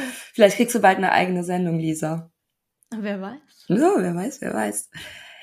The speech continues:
Speaker 1: Ja, super spannend, ne? Also die Lisa ist im Fernsehen, ey, so geil. Kannst du uns denn mal erzählen, wie du damals von der Idee zum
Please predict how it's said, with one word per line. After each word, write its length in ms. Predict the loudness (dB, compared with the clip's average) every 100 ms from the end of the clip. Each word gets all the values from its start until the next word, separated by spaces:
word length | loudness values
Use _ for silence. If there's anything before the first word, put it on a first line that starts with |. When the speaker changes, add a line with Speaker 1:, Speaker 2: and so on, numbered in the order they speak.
| -20 _ _
Speaker 1:
Ja, 240 | 6 6 6
super 320 | 4 4 2
spannend, 480 | 4 6 6 4 6
ne? 220 | 8 8
Also 240 | 6 2
die 140 | 0 0
Lisa 260 | 2 2
ist 260 | 0 0 -2
im 140 | -4
Fernsehen, 640 | 0 4 4 4 2 0 0
ey, 440 | 0 2 2 0
so 320 | -2 0 0 4
geil. 360 | 4 4 0
Kannst 300 | 0 0 0
du 60 | 0
uns 180 | -2 -2
denn 140 | -2
mal 100 | -2
erzählen, 580 | -4 -2 0 0 0 -2
wie 140 | -4
du 240 | -6 -8 -10 -16 _
damals 600 | -4 -2 0 0 0 -4 -8
von 260 | -4 -2
der 300 | 0 -2 -4
Idee 720 | -12 -14 -2 2 2 2 -2 -4 -10 _ _
zum 640 | -4 0 0 0 -2 -6